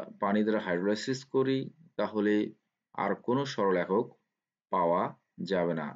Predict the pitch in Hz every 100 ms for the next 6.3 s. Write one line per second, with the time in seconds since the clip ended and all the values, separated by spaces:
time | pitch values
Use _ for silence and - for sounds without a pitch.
0 | - - 110 110 107 101 85 82 95 -
1 | 85 78 78 - 135 135 _ _ _ -
2 | 87 98 202 - _ - 78 76 85 78
3 | 92 95 - 104 120 127 131 127 123 123
4 | - 135 135 _ - - - - 123 117
5 | - 123 123 - 104 95 98 - _ 98
6 | 95 - 90